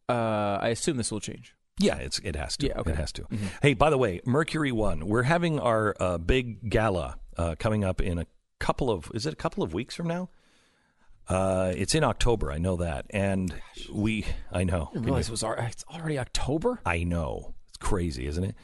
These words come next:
Speaker 2: Uh, this ball is very, very important. If you believe in the Nazarene Fund and our missions, uh, you know,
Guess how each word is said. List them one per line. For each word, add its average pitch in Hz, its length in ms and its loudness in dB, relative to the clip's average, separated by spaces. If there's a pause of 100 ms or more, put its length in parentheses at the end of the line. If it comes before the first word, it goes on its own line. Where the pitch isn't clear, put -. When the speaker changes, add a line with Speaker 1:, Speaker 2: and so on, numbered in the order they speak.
(540)
Speaker 2:
Uh, 104 160 4
this 127 300 6
ball 123 360 8
is 92 140 2
very, 139 460 6
very 107 320 4
important. 90 380 2
If 101 140 -2
you 131 60 4
believe 135 460 4
in 139 80 2
the 123 80 4
Nazarene 117 540 4
Fund 120 400 4
and 90 140 2
our 85 180 -2
missions, 117 640 2 (380)
uh, 87 320 2
you 92 160 2
know, 85 340 0